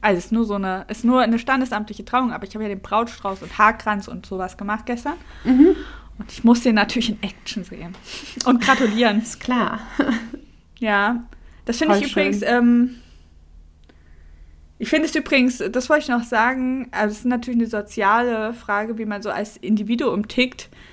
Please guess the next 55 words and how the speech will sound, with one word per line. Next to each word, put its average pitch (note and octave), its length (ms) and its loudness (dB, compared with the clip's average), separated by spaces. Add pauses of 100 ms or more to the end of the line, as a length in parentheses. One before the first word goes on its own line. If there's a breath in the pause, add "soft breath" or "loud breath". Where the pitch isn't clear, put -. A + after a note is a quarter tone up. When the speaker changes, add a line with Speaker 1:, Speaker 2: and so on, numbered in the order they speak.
(380 soft breath)
Speaker 1:
Ich - 100 -12
finde C4+ 200 -2
es A#3+ 120 -12
krass, A#3 360 2
wenn B3 120 2
Leute A3+ 280 2
so A3+ 100 -8
schnell A3 400 0
überall G3+ 340 0
Anschluss A3+ 460 -4
finden. A#3+ 540 -2 (260)
Speaker 2:
Mhm. C#4 380 6 (880)
Ja. C4 180 4
Speaker 1:
Und - 100 2
dass A#3 120 4
dann A#3+ 160 2
alles A3+ 280 0
so B3 80 -2
neu A3 280 4
ist. B3+ 220 -2
Ich A#3 120 -10
bewundere A#3+ 480 -2
das F#3 220 -6
auch F3 100 -10
ein G3 100 -10
bisschen. F#3+ 600 -8 (240 soft breath)
Weil F#3 120 -2
ich A3+ 120 -4
brauche C#4 300 4
da C#4 120 0
immer A#3+ 200 2
sehr A#3 200 0
lange A#3+ 300 2
für, A#3 640 -6
um G#3 160 -6
irgendwo A3 280 -4
Anschluss A#3+ 520 -4
zu B3 100 -8
finden. A#3+ 460 0 (240)
Speaker 2:
Mhm. C4 440 8
Speaker 1:
Und G#3+ 40 0
ich A3+ 140 0
be-, - 160 -8
verfolge B3+ 400 0
das - 120 -10
gerade B3 200 -2
bei A#3 80 2
einer A3+ 140 2
jungen A3+ 240 0
Frau, A3+ 340 4
der A#3 100 -2
ich A3 140 -8
auf G3+ 140 -12
Instagram A#3 520 -6
folge. G3 460 -4